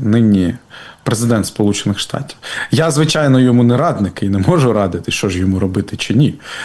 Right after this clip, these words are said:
Але, ну, є ж певні закони логіки. І, е, в нинішній ситуації, ну, все ж таки, коли Трамп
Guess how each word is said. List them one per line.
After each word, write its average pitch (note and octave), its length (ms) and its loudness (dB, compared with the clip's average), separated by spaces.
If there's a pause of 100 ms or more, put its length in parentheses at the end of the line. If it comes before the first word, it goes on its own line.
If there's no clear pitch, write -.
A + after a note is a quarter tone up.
(140)
Але, A2 440 2
ну, G#2 140 4
є A2 240 2
ж - 340 -6 (140)
певні G#2+ 280 2
закони G2+ 400 0
логіки. A#2 520 0 (760)
І, A2+ 560 4
е, G#2 180 0 (960)
в A2 100 2
нинішній C3 400 4
ситуації, A#2+ 760 -2 (340)
ну, A2+ 80 2
все B2 260 -2
ж - 120 -8
таки, G#2 380 0
коли A2 300 2
Трамп G#2 440 -2